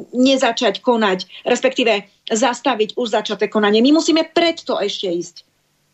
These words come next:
My sme ho ani nemali vôbec čo začínať to konanie, lebo akt je ničotný, na základe ktorého začalo to konanie.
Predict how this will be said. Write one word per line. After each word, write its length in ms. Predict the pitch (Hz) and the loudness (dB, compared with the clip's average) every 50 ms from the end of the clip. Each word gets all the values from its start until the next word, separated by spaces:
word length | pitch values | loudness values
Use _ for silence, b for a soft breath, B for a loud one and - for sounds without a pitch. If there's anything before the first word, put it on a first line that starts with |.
| _ - | _ -8
My 40 | 226 226 | -4 0
sme 120 | 247 269 262 | 2 2 2
ho 160 | 254 269 - | 2 2 0
ani 240 | - 269 269 294 302 | 2 2 4 4 4
nemali 480 | 339 381 403 453 466 415 349 302 277 | 4 4 4 4 2 2 2 2 2
vôbec 240 | 233 247 226 214 214 | 2 2 2 0 0
čo 160 | - 220 208 | -2 -2 -2
začínať 320 | 214 202 196 - 208 202 196 | -2 -2 0 0 -2 0 0
to 160 | 196 208 - | 0 0 2
konanie, 320 | - 208 202 214 220 220 | 2 2 4 4 4 4
lebo 160 | 220 220 - - - | 4 2 2 0 0
akt 240 | 311 330 320 254 - | -2 0 0 0 0
je 160 | 254 220 208 | 0 2 2
ničotný, 640 | 202 202 196 196 - 202 - - - 185 170 160 B B B B | 2 2 0 0 0 -2 -2 -2 0 0 0 0 B B B B
na 80 | 233 226 | 0 2
základe 400 | 214 233 233 233 214 202 220 208 | 2 2 0 0 0 0 0 -2
ktorého 320 | - - 220 214 208 202 | 0 0 0 0 0 -2
začalo 400 | 196 185 196 190 190 190 180 175 | -2 -2 -2 -2 0 0 -2 -2
to 160 | 175 - 170 | 0 -2 -4
konanie. 480 | - - 175 165 160 165 165 135 110 - | 0 0 2 2 4 4 4 2 2 0